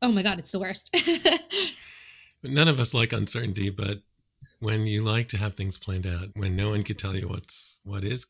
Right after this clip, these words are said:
Speaker 2: ahead, then that's just all the more challenging and upsetting.
Speaker 1: Yes, agreed.
Speaker 2: So Parker is three now. It's been a long journey and, you know, you're here, which is great. And what is, what's a day in the life of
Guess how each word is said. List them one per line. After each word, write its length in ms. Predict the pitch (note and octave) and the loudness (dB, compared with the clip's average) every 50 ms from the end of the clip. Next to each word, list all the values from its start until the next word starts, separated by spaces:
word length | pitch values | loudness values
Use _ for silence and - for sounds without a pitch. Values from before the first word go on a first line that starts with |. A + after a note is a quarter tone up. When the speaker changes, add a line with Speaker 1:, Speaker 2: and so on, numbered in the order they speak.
| _ - | _ -8
Speaker 2:
ahead, 420 | A2 G2+ F2 G2 F#2 F2+ F#2 F2+ F2+ - | -10 -8 -8 -6 -8 -8 -10 -12 -12 -12
then 360 | G2 F#2 F#2+ F#2+ F#2+ F#2+ F#2+ - _ _ _ | -10 -8 -8 -8 -8 -10 -12 -14 _ _ _
that's 200 | - G#2+ - - | -8 -8 -6 -4
just 180 | G#2 F#2+ - - | -4 -2 -2 -2
all 120 | F#2 F#2 | -2 -4
the 60 | F2+ | -4
more 180 | F2 F2+ F2+ F2 | -4 -6 -6 -6
challenging 600 | - - F#2 F#2 F#2+ F#2+ F#2 - G#2 G#2+ G#2 - _ _ _ _ _ - | -6 -6 -6 -6 -6 -8 -8 -10 -10 -12 -12 -14 _ _ _ _ _ -10
and 120 | G#2 G2+ | -8 -8
upsetting. 460 | F#2+ F2+ - - G2+ G2 F#2+ F#2 F#2 F2 - _ _ _ _ - - - _ _ _ _ _ _ _ _ - | -6 -4 -4 -4 -4 -4 -6 -8 -10 -12 -16 _ _ _ _ -4 -4 -4 _ _ _ _ _ _ _ _ -12
Speaker 1:
Yes, 420 | D#3 D3 - - - - - - - _ _ _ _ _ - | -12 -10 -6 -2 -2 -2 -2 -4 -8 _ _ _ _ _ -8
agreed. 380 | G#3 G3 - D#3+ A2+ - - - - _ _ _ - | -8 -8 -8 -10 -12 -12 -14 -18 -20 _ _ _ -4
Speaker 2:
So 540 | - - - D#3 D3 C#3 C3 C3 C3 - - _ _ _ _ _ _ _ - | 0 2 2 4 4 2 0 -2 -4 -6 -10 _ _ _ _ _ _ _ -8
Parker 420 | - B2 A#2+ A#2 - - G#2+ G2 | -6 -4 -4 -4 -4 -4 -4 -2
is 220 | F#2+ F#2+ F#2+ - | 0 0 0 0
three 300 | - - A#2 B2 B2+ C#3 | 0 -2 -2 -2 0 0
now. 480 | B2 G2 F2 E2 D#2+ E2 F2 G2+ C#3+ D#3 - _ _ _ _ _ _ - | 0 0 0 0 -2 -2 -4 -4 -6 -8 -10 _ _ _ _ _ _ -12
It's 200 | G#2 - - A#2+ | -4 0 0 2
been 200 | A2+ A#2 A2 A2 | 4 4 4 4
a 180 | G#2 G#2 G#2 | 4 2 0
long 280 | G#2 G#2 F#2+ F#2+ F#2+ F#2+ | 0 0 0 2 2 0
journey 400 | F#2 F#2+ F#2+ F#2+ G2+ G2+ G2 F#2 | 0 0 0 0 0 0 0 0
and, 320 | F2+ F2 F2 F2+ F2+ F2+ - - | 0 0 0 -2 -2 -4 -6 -8
you 180 | - G#2+ F#2+ F2+ | -6 -4 -2 -2
know, 200 | E2+ F2+ F2+ F#2 F#2 | -2 -2 -4 -4 -8
you're 280 | G2 - F#2+ F#2 F2+ F2 | -10 -8 -6 -4 -4 -4
here, 460 | E2 - A#2+ A#2 G#2+ F2+ E2+ F2+ G#2+ G#2 | -4 -4 -2 -2 -2 -2 -2 -4 -4 -6
which 240 | G2+ - - - | -8 -8 -8 -6
is 120 | F#2+ G2 - | -4 -4 -4
great. 480 | - - G#2 G2+ G2 F2+ F2+ F2+ - | -4 -4 -4 -2 -2 -2 -2 -4 -6
And 360 | - G2 F#2+ F#2 F#2 F#2+ F#2+ - - - - - - _ | -6 -4 -2 -2 -2 -4 -4 -8 -12 -20 -20 -20 -16 _
what 180 | - A2+ B2 C#3 | -4 -2 0 0
is, 260 | D3 D3 D3 - - - | 2 2 2 0 0 0
what's 240 | - B2+ C#3 D#3+ - | -4 -4 -4 -2 -2
a 60 | D#3+ | -2
day 160 | B2+ A#2+ A2+ B2 | 0 0 0 2
in 160 | B2+ B2+ B2 | 2 0 0
the 80 | A#2 | 0
life 440 | A2 G#2 G2 G2+ A2 A#2 A#2+ - - | 0 0 0 0 0 -2 -4 -6 -10
of 220 | G2+ G#2 G#2 F#2+ | -12 -10 -12 -12